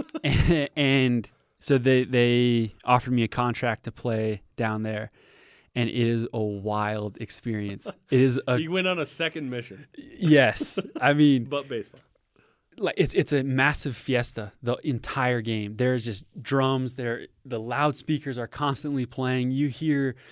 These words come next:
Speaker 2: like, the announcers are, I mean, when you, when you hit a home run, they're saying "home run" at your entire time, your entire trip around the bases.
Speaker 1: Like it's a goal in soccer?
Speaker 2: Exactly.
Speaker 1: Is it below the equator? Remind me.
Speaker 2: Uh, yeah, it's in the Caribbean.
Speaker 1: So it's the summer.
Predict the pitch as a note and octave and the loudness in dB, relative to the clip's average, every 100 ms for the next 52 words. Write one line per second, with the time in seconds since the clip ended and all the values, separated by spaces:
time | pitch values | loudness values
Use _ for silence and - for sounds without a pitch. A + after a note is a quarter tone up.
0 | - - - _ _ _ _ _ C#3 B2 | -20 -20 -20 _ _ _ _ _ -6 -4
1 | C3 B2 C3 D#3 - D3 C3 B2+ B2 - | -2 0 4 4 4 2 4 4 4 2
2 | C#3+ C#3 C#3 D3+ C#3 C#3 - C3+ C3 D3+ | 0 2 2 0 -2 -4 -6 -2 0 0
3 | F3+ C3 D3+ C3+ C#3+ C#3+ B2+ C3 B2+ - | 0 0 0 2 0 0 0 -2 -2 -4
4 | C#3 C3+ - D#3+ D#3+ E3 D#3+ E3 D#3+ D#3+ | -4 -4 -6 -10 -8 -6 -4 -4 -2 -2
5 | D3+ C#3+ D3 D3+ D#3 D#3 D3+ D#3 D#3 - | -2 -4 -6 -6 -6 -6 -6 -6 -8 -2
6 | D#3 F3+ D#3+ F#3 E3+ - F3+ F#3+ G3+ C#3+ | 2 2 6 6 6 4 6 8 8 8
7 | F#3+ F#3+ E3 D#3+ - F3+ F3+ - F#3 F#3 | 6 6 6 4 4 6 4 4 4 6
8 | F3 E3 C#3 D#3 F3 - D#3+ F3 F3+ D#3+ | 4 4 4 4 4 2 0 0 -2 -4
9 | D3+ B2 B2+ C3 C3+ C3 B2 A#2+ F3 C3+ | -6 -4 -4 -4 -6 -8 -4 4 4 6
10 | C#3 E3 - A#2+ D3+ E3 G3+ A3 G#3+ G#3 | 0 0 -4 -6 -2 -2 -2 -4 -4 -4
11 | F#3 C3 C#3+ E3 G3+ - _ - C3+ C3 | -6 -6 -8 -8 -10 -18 _ -16 -12 -10
12 | A#2 G2+ _ D3 C3+ C3 C3+ C#3+ A#2+ - | -12 -16 _ 0 2 2 4 4 2 0
13 | C3+ - B2+ A2+ G2 - D#3+ D3+ D3 - | -2 2 2 2 -6 -4 -4 -4 -8 -6
14 | F3 G#2 | -8 -8